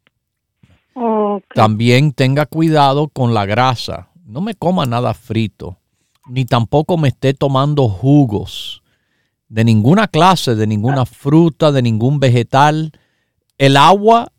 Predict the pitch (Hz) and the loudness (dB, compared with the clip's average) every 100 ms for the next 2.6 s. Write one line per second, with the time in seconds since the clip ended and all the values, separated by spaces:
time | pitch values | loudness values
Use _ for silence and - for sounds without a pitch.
0 | _ - 135 135 - 131 120 143 170 196 | _ -2 2 2 0 -2 0 0 0 0
1 | 170 139 147 135 127 135 127 127 104 123 | 0 2 2 2 -2 -2 0 2 2 0
2 | 143 151 135 120 123 | 2 2 2 0 -4